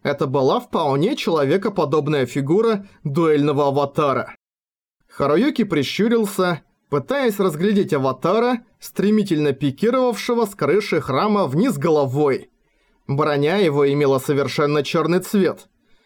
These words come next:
хотя, возможно, здесь сказывалась игра закатного света. Аватар был довольно стройным, но на спине виднелось дополнение доспеха в виде длинного плаща,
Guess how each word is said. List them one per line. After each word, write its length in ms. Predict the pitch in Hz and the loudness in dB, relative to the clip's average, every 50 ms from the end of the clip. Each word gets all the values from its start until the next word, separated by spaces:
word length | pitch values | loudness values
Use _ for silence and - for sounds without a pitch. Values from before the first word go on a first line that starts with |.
| _ _ _ _ | _ _ _ _
хотя, 300 | - 151 156 - 320 320 | -4 -2 -2 0 0 0
возможно, 600 | 262 247 190 147 151 196 240 247 202 - 202 202 | 0 0 0 0 2 2 2 2 0 0 0 0
здесь 380 | 165 127 123 131 170 254 247 - | 0 -2 -2 -2 0 0 -2 -4
сказывалась 720 | - - - 147 156 175 180 226 208 214 214 214 208 202 - | -6 -6 -4 -2 -2 0 0 0 2 2 2 2 0 -2 -2
игра 300 | 180 156 143 151 139 156 | -2 0 0 0 0 0
закатного 560 | 165 185 180 - 156 143 143 151 147 135 139 | 0 -2 -2 -2 -2 -4 -2 -2 -2 0 -2
света. 540 | 131 - - 135 135 147 135 - 135 104 - - _ _ _ _ _ _ _ _ _ _ _ - | -2 -4 -4 -2 0 0 0 0 -2 -6 -6 -8 _ _ _ _ _ _ _ _ _ _ _ -10
Аватар 540 | - - 139 143 151 151 151 - 185 180 160 | -6 -2 -2 0 0 0 0 0 -2 0 0
был 180 | 170 175 165 | 0 0 0
довольно 460 | 143 165 165 160 170 175 165 165 170 | 2 0 0 2 2 2 2 0 0
стройным, 640 | - - - - 131 135 151 143 127 120 104 - - _ _ _ _ _ _ _ _ _ - | -2 -4 -2 0 2 2 2 2 2 0 -2 -6 -10 _ _ _ _ _ _ _ _ _ -8
но 320 | - 120 135 151 190 254 | -4 -2 0 0 2 2
на 120 | 285 294 277 | 0 -2 -2
спине 400 | 285 - 254 233 214 220 240 240 | -2 0 0 2 4 4 4 4
виднелось 480 | 226 220 160 160 185 208 208 196 156 | 2 2 2 2 2 4 2 2 0
дополнение 800 | 131 143 160 131 156 143 135 143 143 151 185 190 175 160 151 139 | 0 -2 -2 0 0 0 2 2 2 2 2 2 2 2 2 2
доспеха 600 | 127 135 120 - - - 202 254 269 - 269 233 | 0 0 -2 -4 -4 -2 -2 -2 0 0 0 -2
в 60 | 165 | -2
виде 300 | 123 120 190 294 240 240 | -2 -2 -2 0 2 0
длинного 520 | 190 131 135 151 175 190 170 165 160 147 147 | 0 -2 0 0 0 2 2 2 0 0 0
плаща, 680 | - - 135 123 123 - - - 175 196 214 202 - | 0 0 -2 -2 -2 -4 -2 0 0 0 0 -2 -4